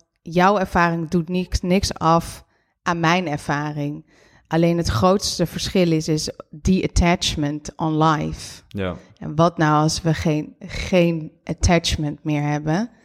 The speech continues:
Speaker 1: aan mijn lichaam? En, en dan wat, weet je wel?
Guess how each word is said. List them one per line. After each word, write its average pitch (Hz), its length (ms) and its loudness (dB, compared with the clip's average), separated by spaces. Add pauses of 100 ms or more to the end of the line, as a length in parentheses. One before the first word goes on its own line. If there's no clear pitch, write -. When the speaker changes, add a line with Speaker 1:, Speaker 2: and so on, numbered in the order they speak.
(400)
Speaker 1:
aan 156 440 0
mijn 170 300 2
lichaam? 170 680 -2 (1120)
En, 160 420 -4 (100)
en 170 240 0
dan 170 280 2
wat, - 320 -4
weet 160 180 -8
je - 80 -6
wel? 170 140 -2